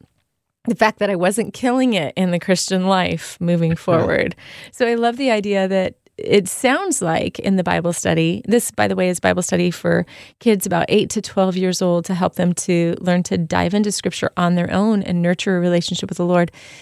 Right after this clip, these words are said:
Speaker 1: that as they do that, they're learning that there is still sin ahead of you.
Speaker 2: Right.
Speaker 1: Repentance
Speaker 2: Yeah, and
Speaker 1: is a
Speaker 2: while we do want
Speaker 1: lifestyle.
Speaker 2: them, yeah, we do want them to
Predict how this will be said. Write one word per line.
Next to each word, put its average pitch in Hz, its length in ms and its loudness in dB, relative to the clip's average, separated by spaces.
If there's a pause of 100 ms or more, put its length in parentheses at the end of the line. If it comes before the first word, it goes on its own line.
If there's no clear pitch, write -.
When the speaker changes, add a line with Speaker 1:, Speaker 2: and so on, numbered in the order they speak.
(160)
Speaker 1:
that 214 220 -8
as 226 240 -2
they 220 180 0
do 196 220 0
that, 170 320 -2
they're 180 180 4
learning 170 480 2 (720)
that 190 300 0
there 208 180 2
is 196 220 -4
still 190 200 0
sin 180 360 0
ahead 170 320 0
of 151 120 2
you. 165 280 -4 (760)
Speaker 2:
Right. 101 280 -2 (600)
Speaker 1:
Repentance 190 160 -4
Speaker 2:
Yeah, 160 120 2
and 208 100 0
Speaker 1:
is 123 100 -2
a - 40 0
Speaker 2:
while 151 100 4
we 214 60 0
do 202 60 -2
want - 20 -4 (360)
Speaker 1:
lifestyle. 160 200 -2
Speaker 2:
them, 107 240 -6 (520)
yeah, 165 180 -2
we 131 120 0
do 185 140 0
want 233 160 -2
them 127 120 0
to 101 320 0